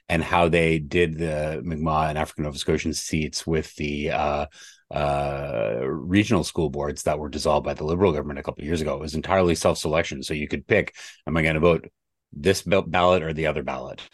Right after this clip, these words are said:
And that was your choice. And so then the question is, uh,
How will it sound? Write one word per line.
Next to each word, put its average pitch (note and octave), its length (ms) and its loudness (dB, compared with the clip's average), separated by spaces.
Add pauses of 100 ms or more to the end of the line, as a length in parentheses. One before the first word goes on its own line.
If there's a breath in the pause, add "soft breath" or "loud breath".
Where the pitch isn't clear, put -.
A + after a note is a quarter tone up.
(140)
And D2+ 160 -4
that D#2+ 160 2
was - 140 -6
your D2 100 -4
choice. - 540 0 (440 loud breath)
And D2+ 200 -4
so - 320 0
then D#2+ 140 2
the - 40 -2
question F#2 400 2
is, D#2 480 -4
uh, D2 460 -2